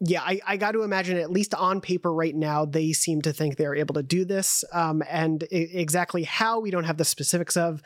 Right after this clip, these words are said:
but, uh, Sony C F O Hiroki Totoki during the earnings report has said, quote,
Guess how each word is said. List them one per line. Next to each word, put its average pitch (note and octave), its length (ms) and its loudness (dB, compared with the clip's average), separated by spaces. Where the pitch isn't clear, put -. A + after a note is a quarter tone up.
but, E3 240 2
uh, D#3+ 180 2
Sony F#3+ 280 0
C F3+ 200 0
F D#3+ 120 -4
O E3 260 0
Hiroki E3 400 0
Totoki D#3 600 0
during D3+ 260 0
the D3 140 -2
earnings F3+ 260 2
report F3 320 0
has D3+ 140 0
said, D#3 140 -2
quote, E3+ 300 0